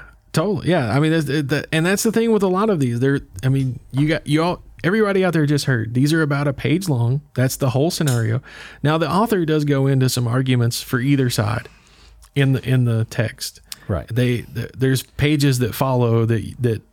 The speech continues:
Speaker 1: list pros and cons and reasons for and reasons against, and some talking points to kinda help you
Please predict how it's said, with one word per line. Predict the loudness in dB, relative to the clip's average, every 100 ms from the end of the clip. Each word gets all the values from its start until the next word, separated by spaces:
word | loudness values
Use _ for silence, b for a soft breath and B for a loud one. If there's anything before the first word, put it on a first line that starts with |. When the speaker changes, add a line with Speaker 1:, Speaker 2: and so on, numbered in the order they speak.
| _ _ -14 -2
Speaker 1:
list | 0 0 -2 -12 -10
pros | -2 0 2
and | -2
cons | -2 0 2 4
and | 2 2
reasons | 0 -2 -4
for | -2 0 2
and | 0
reasons | 0 0 -2 -2
against, | 0 2 2 0 -6 -12 B B B B
and | 0 0
some | 0 -2
talking | -2 -2 -2 -4
points | 0 -2 0 -4
to | -6
kinda | -2 0 0
help | 0 -2
you | 0 0 0